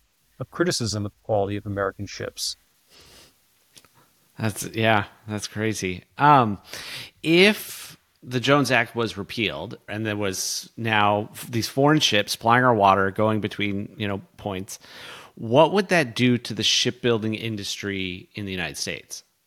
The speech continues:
Speaker 2: Would it go
Speaker 1: Yeah,
Speaker 2: away
Speaker 1: good
Speaker 2: entirely? Would it get better? You know, yeah.
Speaker 1: Yeah, that, that, that's a great question. And, uh, I, you know, obviously I can only take a stab at this because we've had this environment for,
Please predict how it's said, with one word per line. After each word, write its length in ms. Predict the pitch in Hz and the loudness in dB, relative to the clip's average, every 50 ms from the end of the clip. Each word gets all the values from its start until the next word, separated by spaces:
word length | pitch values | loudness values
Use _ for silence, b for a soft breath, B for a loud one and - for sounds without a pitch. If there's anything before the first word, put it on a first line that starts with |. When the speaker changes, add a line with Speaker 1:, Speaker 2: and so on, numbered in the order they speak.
| _ _ _ _ - | _ _ _ _ -2
Speaker 2:
Would 160 | 117 120 123 | 0 0 0
it 60 | 131 | 0
go 120 | 117 131 165 | 2 2 4
Speaker 1:
Yeah, 140 | 170 160 135 | 4 4 4
Speaker 2:
away 220 | 113 117 113 113 | 4 4 4 4
Speaker 1:
good 60 | 107 | 2
Speaker 2:
entirely? 600 | 107 104 - 113 117 123 135 156 160 160 175 170 160 | 0 -2 0 2 4 4 4 4 2 2 2 2 2
Would 140 | 135 123 | 2 2
it 40 | 107 | 2
get 200 | 90 107 92 - | 0 -2 -6 0
better? 480 | 131 139 156 156 156 160 160 160 156 - | 2 2 2 2 2 0 0 -2 -2 -4
You 100 | - 123 | -4 -4
know, 220 | 117 120 123 117 - _ _ _ _ _ _ _ _ - | -4 -4 -4 -6 -10 _ _ _ _ _ _ _ _ -16
yeah. 180 | 110 98 87 - | -12 -12 -10 -2
Speaker 1:
Yeah, 200 | - 180 180 165 | 4 6 6 8
that, 180 | 160 175 180 170 | 8 6 6 8
that, 160 | 180 185 175 | 6 6 6
that's 200 | 180 170 - - | 6 0 0 0
a 40 | 156 | -4
great 260 | 120 143 156 160 - | 0 2 2 2 2
question. 640 | - - 147 143 127 - - - 123 101 98 101 - - | 2 2 2 2 2 -2 -8 -10 -10 -10 -12 -14 -16 -14
And, 460 | 131 127 123 123 120 120 120 117 117 | -10 -8 -8 -8 -8 -8 -10 -8 -6
uh, 220 | 123 117 113 113 - | -6 -4 -4 -4 -6
I, 100 | - - - - | -8 -12 -14 -10
you 140 | - 165 | -6 -4
know, 80 | 139 123 | -2 0
obviously 400 | 117 120 135 135 143 - - 135 | 2 2 2 0 -2 -2 0 -2
I 80 | 127 - | -2 -2
can 100 | - 135 | -4 -4
only 240 | 127 131 127 120 | -4 -4 -4 -6
take 220 | - - 143 135 - | -8 -6 -6 -6 -4
a 40 | - | -4
stab 360 | - - 160 156 156 139 143 | -2 2 4 4 4 4 0
at 100 | - - | -6 -4
this 220 | 120 120 123 - | -6 -6 -6 -6
because 580 | - 143 131 - - 139 135 131 123 113 - 143 | -6 -8 -6 -4 -2 0 0 0 -2 -6 -8 -8
we've 140 | 143 127 - | -8 -8 -4
had 240 | 131 147 160 156 | 0 0 0 0
this 140 | 143 - - | -2 -6 -6
environment 520 | 147 123 117 117 117 123 120 120 120 113 - | -6 -2 -2 0 0 0 0 -2 -6 -8 -8
for, 380 | - 127 113 110 107 - - | -8 -6 -4 -4 -6 -8 -10